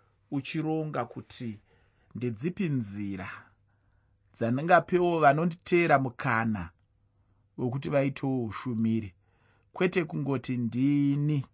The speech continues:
zvese zvese ndini, panobhabhatidzwa ndini, panochatiswa ndini, panoparidzwa ndini,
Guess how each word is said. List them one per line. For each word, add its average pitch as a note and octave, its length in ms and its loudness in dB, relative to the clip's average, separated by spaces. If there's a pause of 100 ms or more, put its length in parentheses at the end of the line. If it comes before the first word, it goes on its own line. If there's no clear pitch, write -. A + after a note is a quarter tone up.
(760)
zvese E3 400 0
zvese C3+ 440 -4
ndini, C#3 880 -2 (540)
panobhabhatidzwa D3+ 1160 2
ndini, C#3+ 840 0 (800)
panochatiswa E3+ 1200 0
ndini, D3+ 840 -2 (340)
panoparidzwa F#3 960 2
ndini, D3+ 920 -2